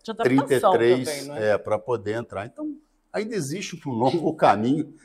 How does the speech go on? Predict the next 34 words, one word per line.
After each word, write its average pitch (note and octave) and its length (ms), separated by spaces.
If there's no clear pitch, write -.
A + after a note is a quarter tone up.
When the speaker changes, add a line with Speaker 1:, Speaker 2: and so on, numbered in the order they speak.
Speaker 2:
que C3+ 80
nós C3+ 200
vamos C3+ 180
ter C#3+ 120
que C#3+ 100
percorrer. A2 640
E, D4 360
e A3 60
é A3+ 60
bom G#3 300
porque - 180
também G3+ 280
vamos F#3+ 200
poder F#3+ 240
estudar. D#3 520
O A#2 180
empresário D3+ 480
vai E3 120
ficar D3+ 200
um D#3+ 180
ano D3+ 340
num B2+ 140
sistema, E3 720
ele C3+ 140
vai C#3+ 100
falar, B2+ 200
porque - 140
você - 140
só C3 180
pode C#3+ 280
trocar B2 460
de G2 180
sistema A2+ 400
tributário A#2+ 640